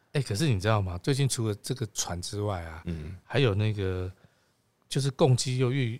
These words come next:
Speaker 1: 越狱这个台湾海峡。
Speaker 2: 有啊，上次还离淡-，淡水不知道多远而已啊。
Speaker 1: 呃，对，但是如果算
Speaker 2: 我有看到那个航线。
Speaker 1: 如果算算的话，哈，
Speaker 2: 嗯。
Speaker 1: 距基隆是四十三啊。
Speaker 2: 嗯。
Speaker 1: 那如果是用淡水来看的话，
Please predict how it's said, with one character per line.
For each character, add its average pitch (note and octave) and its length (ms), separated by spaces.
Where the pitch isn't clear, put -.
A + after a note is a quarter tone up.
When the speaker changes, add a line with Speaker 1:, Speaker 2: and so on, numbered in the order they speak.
Speaker 1:
越 C#3+ 180
狱 C3 140
这 B2 100
个 A2 120
台 G#2+ 140
湾 A2 140
海 F#2+ 140
峡。 F2+ 180
Speaker 2:
有 G#2 100
啊， D3 160
上 E3 140
次 D3+ 160
还 B2+ 140
离 A2+ 220
淡-， A2 460
淡 A#2+ 220
水 E2 240
不 D#2+ 80
知 G2+ 40
道 G#2 100
多 F#2+ 220
远 F2+ 180
而 - 60
已 D2+ 100
啊。 C3+ 80
Speaker 1:
呃， B2 120
对， D3 220
但 E3+ 180
是 D#3+ 280
如 F3 80
果 C#3 100
算 - 20
Speaker 2:
我 - 20
有 B2 60
看 A#2+ 120
到 A#2 60
那 A#2+ 60
个 A2 80
航 E2+ 220
线。 - 100
Speaker 1:
如 - 60
果 C#3+ 100
算 D3+ 180
算 C3 200
的 G#2 160
话， G#2 260
哈， F2+ 120
Speaker 2:
嗯。 F2 60
Speaker 1:
距 E3+ 140
基 D#3+ 180
隆 A#2 140
是 C3+ 60
四 C3 180
十 A2 140
三 F#2 360
啊。 D#2+ 160
Speaker 2:
嗯。 D#2+ 200
Speaker 1:
那 E3+ 60
如 D#3 100
果 A#2 200
是 D3+ 220
用 D3 160
淡 C3 200
水 G2 100
来 F2 140
看 G#2 180
的 F#2 120
话， G2 180